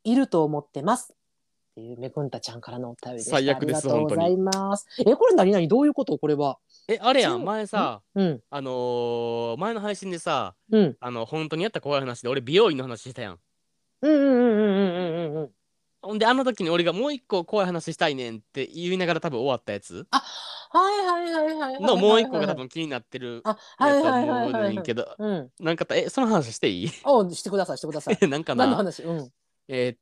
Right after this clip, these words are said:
Speaker 2: と、
Speaker 1: うん。
Speaker 2: えーっと、親戚がなんかバーってそのおじいちゃん家に集まるみたいな時に、
Speaker 1: うん。
Speaker 2: 俺その日バイトやったから、バイト終わんのが遅くて、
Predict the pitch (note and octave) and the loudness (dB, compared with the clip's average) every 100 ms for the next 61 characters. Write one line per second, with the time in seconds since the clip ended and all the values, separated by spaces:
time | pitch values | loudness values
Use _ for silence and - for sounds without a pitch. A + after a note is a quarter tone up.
0 | - F#3+ G2 _ _ _ E3+ D3 A#2+ A#2+ | -2 0 -2 _ _ _ -12 -4 -4 -4
1 | - B3 A#3 A3+ - G#3+ G#3+ - _ _ | -6 -4 -4 -8 -6 -4 -4 -10 _ _
2 | _ _ G#3 E3+ F3+ C#3+ C3+ A2 D#3 D#3+ | _ _ -12 -2 2 2 0 2 6 6
3 | D#3+ - B2+ B2 A#2+ F3 E3+ C3+ A2+ A2+ | 4 -4 -10 -8 -6 -6 -6 -6 -6 -10
4 | A#2 C#3 C3 A2 G2 F#2+ G#2 A2 G#2 E2 | -6 -6 -6 -6 -10 -10 -8 -4 -4 -8
5 | _ A3 G3+ C#3 _ - D3+ - G#3+ G#3 | _ -2 -2 -2 _ -6 -6 0 2 2
6 | A#2+ A#2+ G#3 E3 A2+ G2 G#2 F#2+ G2+ B2+ | 2 -2 0 -2 -2 -6 -4 -4 -4 -4
7 | G3 G3 G#3+ F3 A#2 - C#3+ F3+ - - | 0 0 0 0 -2 -4 -6 -8 -10 -8
8 | B2 A2 F#2+ | -2 -2 -2